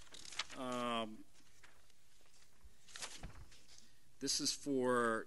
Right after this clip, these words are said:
Thursday, June eighth through Sunday, June eleventh. This is also for the H P T A and Fiesta shows to do a carnival fundraiser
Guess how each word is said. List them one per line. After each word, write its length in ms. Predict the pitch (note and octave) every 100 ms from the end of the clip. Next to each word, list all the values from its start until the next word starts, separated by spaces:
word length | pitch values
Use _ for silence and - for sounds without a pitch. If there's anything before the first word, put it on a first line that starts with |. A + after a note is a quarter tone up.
| -
Thursday, 640 | - - D#3 E3 D3 E3 C#3+
June 260 | D3 D3+
eighth 240 | D3 D3 -
through 140 | B2+
Sunday, 480 | - D3 D3 C#3+ C3+
June 240 | A#2+ C#3+
eleventh. 640 | B2 A#2+ C3 D#3+ G3+ - - - - - - C3
This 180 | -
is 160 | C3 A#2 D3
also 320 | C#3 - C3+
for 120 | C3
the 140 | A2+
H 240 | C3+ C#3 -
P 180 | - C#3+
T 340 | - D3 C3
A 320 | B2+ C3+ F3+ F#3+ - - - - - -
and 160 | A#2 G#2+
Fiesta 480 | B2+ B2+ D3 -
shows 680 | B2+ - C#3+ C#3+ F3 G#3+ G#3+
to 100 | -
do 160 | B2 B2
a 60 |
carnival 520 | G#2 - C#3 D3+ E3 F3
fundraiser 680 | - E3+ F3 F3+ F3 G3